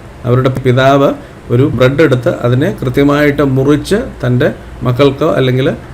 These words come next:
ഭവനത്തിലുള്ളവർക്ക് കൊടുക്കും. അപ്പോൾ പുതിയ നിയമത്തിൽ നമ്മൾ എന്താ ചെയ്യുന്നത്? നമ്മൾ ദൈവവചനത്തെ മുറിച്ച് കൊടുക്കുകയാണ് ചെയ്യുന്നത്, അല്ലാതെ അക്ഷരാർത്ഥത്തിലുള്ള ബ്രെഡ് അല്ല കൊടുക്കുന്നത്.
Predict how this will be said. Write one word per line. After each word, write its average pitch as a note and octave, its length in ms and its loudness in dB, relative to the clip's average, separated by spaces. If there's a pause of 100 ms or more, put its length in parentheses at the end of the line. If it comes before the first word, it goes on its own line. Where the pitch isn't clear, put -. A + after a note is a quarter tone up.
(140)
ഭവനത്തിലുള്ളവർക്ക് C#3 800 2 (120)
കൊടുക്കും. C3+ 320 0 (240)
അപ്പോൾ C3+ 160 -2 (100)
പുതിയ D3 240 4
നിയമത്തിൽ F3+ 300 2 (100)
നമ്മൾ D#3 220 2
എന്താ C#3+ 140 2 (120)
ചെയ്യുന്നത്? A#2+ 340 0
നമ്മൾ B2+ 160 4 (680)
ദൈവവചനത്തെ D3+ 840 2 (440)
മുറിച്ച് D#3 460 2 (500)
കൊടുക്കുകയാണ് C#3+ 680 2
ചെയ്യുന്നത്, A#2 340 2
അല്ലാതെ B2 300 2 (120)
അക്ഷരാർത്ഥത്തിലുള്ള C#3+ 840 0 (280)
ബ്രെഡ് B2+ 280 2
അല്ല B2+ 100 2 (100)
കൊടുക്കുന്നത്. G#2+ 440 -2